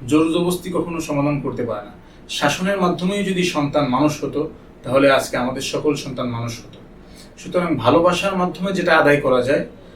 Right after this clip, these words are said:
সেটা শাসনের মাধ্যমে জোরপূর্বক কখনোই আদায় করা যায় না। অনেক সময় জোর করতে গেলে, শাসন করতে গেলে মানুষের ইগোর কারণে সে বিপরীত করে ফেলে। যখন সে মনে করে সে আমার থেকে এটা জোরপূর্বক নিচ্ছে, আমি দেবো না, দেখি সে কিভাবে কি করে।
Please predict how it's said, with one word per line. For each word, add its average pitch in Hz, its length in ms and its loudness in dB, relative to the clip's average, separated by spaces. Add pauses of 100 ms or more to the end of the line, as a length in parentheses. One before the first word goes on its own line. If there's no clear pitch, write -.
সেটা 151 400 4
শাসনের 165 480 -2
মাধ্যমে 143 460 0
জোরপূর্বক 156 640 0
কখনোই 147 280 -2
আদায় 120 220 0
করা 107 200 -6
যায় 101 140 -14
না। - 60 -18 (480)
অনেক 156 180 0
সময় 170 320 -2
জোর 151 220 4
করতে 156 300 0
গেলে, 147 180 4
শাসন 147 380 -4
করতে 135 280 -4
গেলে 127 300 -2 (300)
মানুষের 143 440 -4
ইগোর 156 300 2
কারণে 135 400 2
সে 123 220 -4
বিপরীত 165 440 0
করে 123 180 0
ফেলে। 107 200 -10 (460)
যখন 147 260 -2
সে 151 160 0
মনে 143 200 2
করে 139 200 -2
সে 139 180 0
আমার 135 260 -2
থেকে 139 180 -4
এটা 127 140 0
জোরপূর্বক 143 540 2
নিচ্ছে, 127 280 -4
আমি 123 200 -4
দেবো 151 260 4
না, 139 80 2
দেখি - 260 -4
সে 135 180 -2
কিভাবে 123 340 -4
কি 120 160 -8
করে। - 180 -6